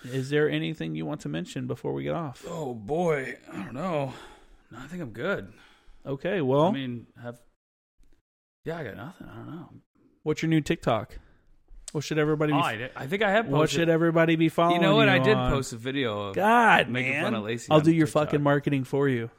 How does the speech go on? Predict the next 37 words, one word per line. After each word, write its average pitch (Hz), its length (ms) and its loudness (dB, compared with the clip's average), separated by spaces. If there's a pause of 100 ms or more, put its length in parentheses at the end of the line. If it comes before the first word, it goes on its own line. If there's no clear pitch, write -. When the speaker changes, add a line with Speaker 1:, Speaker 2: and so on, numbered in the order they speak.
(140)
Speaker 2:
I 147 200 -10
totally 151 300 -6
forgot. 151 580 -6 (500)
I 113 120 -8
made 139 180 0
a 123 40 -4
video. 135 200 -4
I 117 60 -2
acted 127 200 -4
like 117 160 -6
I 110 80 -4
was 107 140 -6
looking 113 180 -8
at 110 140 -4
her 110 120 -8
ring, 110 300 -6
and 107 80 -8
I - 20 -10
was 98 60 -12
like, 107 160 -16
"God 165 240 -4
damn!" 135 200 -4
And 104 60 -10
she 107 120 -10
had 90 100 -10
Crocs 107 400 -6
on 127 160 -6
and 98 80 -6
these 92 140 -10
stupid 92 280 -16
socks 101 260 -8
underneath. 123 380 -6
<laughs> - 40 -20 (400)
And 127 60 -8
I 127 40 -4
was 120 100 -6
like, 143 120 -4